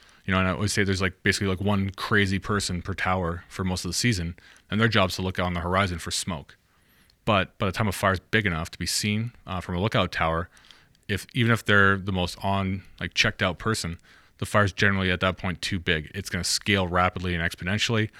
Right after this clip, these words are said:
and by the time you can even vector in a water bomber or a hell attack crew to go try and, uh, put it out while it's still relatively small,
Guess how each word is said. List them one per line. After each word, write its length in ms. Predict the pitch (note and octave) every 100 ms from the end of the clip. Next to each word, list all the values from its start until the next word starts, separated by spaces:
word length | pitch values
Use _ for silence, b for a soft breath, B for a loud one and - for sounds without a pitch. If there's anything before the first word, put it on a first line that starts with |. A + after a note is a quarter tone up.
| B B B
and 100 | F2+
by 60 | F#2
the 80 |
time 200 | F2 G2
you 80 | F2+
can 300 | F#2+ F2+ F2+ -
even 200 | G2 F2+
vector 400 | F2+ E2+ - F2
in 120 | E2+
a 40 |
water 240 | E2 F2 F2+
bomber 460 | E2+ F2 F2 E2+ E2+
or 280 | F2+ E2+ - b b -
a 40 |
hell 200 | - F#2
attack 260 | - F2 -
crew 160 | F2+
to 60 | E2
go 120 | E2 -
try 220 | - F2
and, 180 | F2 F#2+ -
uh, 140 | F2+ E2+
put 160 | -
it 80 | F2
out 140 | F#2+ E2+
while 140 | E2+
it's 100 | F2
still 240 | - F#2+
relatively 360 | F2+ F#2 - E2+
small, 400 | - F#2+ G#2+